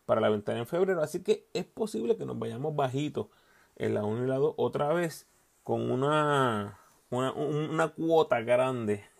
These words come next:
<laughs> de armadores. En resumen, estos tres jugadores podrían decir presente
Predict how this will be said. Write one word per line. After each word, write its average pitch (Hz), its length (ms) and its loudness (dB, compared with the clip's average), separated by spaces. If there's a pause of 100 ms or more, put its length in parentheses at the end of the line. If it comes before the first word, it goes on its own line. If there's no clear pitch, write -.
<laughs> - 240 -8
de 120 200 0
armadores. 101 600 -4 (1120)
En 151 120 6
resumen, 196 460 2 (360)
estos 135 380 0
tres 175 200 2
jugadores 160 680 0 (1200)
podrían 117 500 4
decir 117 300 0
presente 95 520 -10